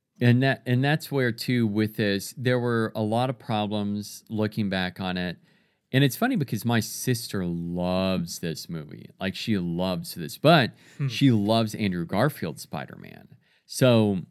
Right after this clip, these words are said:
Speaker 1: she
Speaker 2: Yeah.
Speaker 1: was so happy that he got time of day again.
Speaker 2: He got a closure,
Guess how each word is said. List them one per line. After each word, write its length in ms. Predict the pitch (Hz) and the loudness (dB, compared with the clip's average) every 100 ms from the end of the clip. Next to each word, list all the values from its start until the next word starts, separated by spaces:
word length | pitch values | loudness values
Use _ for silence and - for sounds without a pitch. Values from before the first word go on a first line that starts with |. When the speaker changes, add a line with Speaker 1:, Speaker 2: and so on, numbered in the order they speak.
| _ _ _ | _ _ _
Speaker 1:
she 200 | - 147 | 0 6
Speaker 2:
Yeah. 60 | 151 | 6
Speaker 1:
was 160 | 127 | 6
so 280 | - - 143 | 2 4 4
happy 360 | 131 123 120 117 | 4 2 0 -2
that 180 | 101 92 | 0 -2
he 140 | 117 | -2
got 360 | 113 104 98 85 _ | 0 2 2 -2 _
time 240 | - 110 | -4 -2
of 140 | 107 90 | 0 -2
day 180 | 98 92 | -2 -2
again. 680 | 85 - 120 90 60 - - _ | -2 0 0 0 -6 -14 -18 _
Speaker 2:
He 160 | - | -4
got 280 | 160 156 151 | 0 2 2
a 60 | 139 | 0
closure, 580 | - 147 127 110 107 | -2 -2 -2 -4 -10